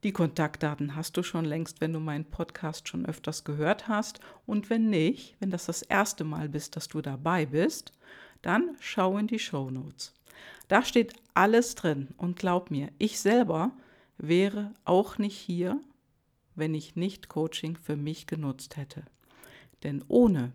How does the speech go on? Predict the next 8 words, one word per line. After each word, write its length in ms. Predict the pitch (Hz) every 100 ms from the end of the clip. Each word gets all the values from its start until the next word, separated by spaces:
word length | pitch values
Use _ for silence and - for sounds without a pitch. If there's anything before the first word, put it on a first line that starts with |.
| -
persönliche 720 | - 135 165 233 294 254 220
Weiterentwicklung 960 | 180 185 180 160 147 151 139 - 139 139 _ _ _ _
geht 280 | 160 170 -
es 240 | 185 - 156
nicht 400 | 156 165 - -
zum 200 | 165 160
nächsten 400 | 151 151 - 175
Schritt. 440 | - 143 147 -